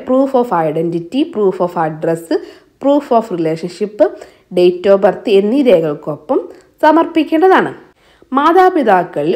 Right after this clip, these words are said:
ഒരാളുടെ ആധാർ കാർഡ് അപേക്ഷയോടൊപ്പം സമർപ്പിക്കണം. അഞ്ച്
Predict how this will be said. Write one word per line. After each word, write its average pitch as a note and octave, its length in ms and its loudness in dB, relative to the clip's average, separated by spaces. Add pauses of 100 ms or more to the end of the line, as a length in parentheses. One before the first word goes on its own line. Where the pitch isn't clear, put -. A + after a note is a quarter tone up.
(100)
ഒരാളുടെ F3+ 500 2 (100)
ആധാർ D#3+ 240 -4 (120)
കാർഡ് D#3 320 -4 (400)
അപേക്ഷയോടൊപ്പം F3 720 -2 (100)
സമർപ്പിക്കണം. E3 680 -6 (640)
അഞ്ച് E4 260 4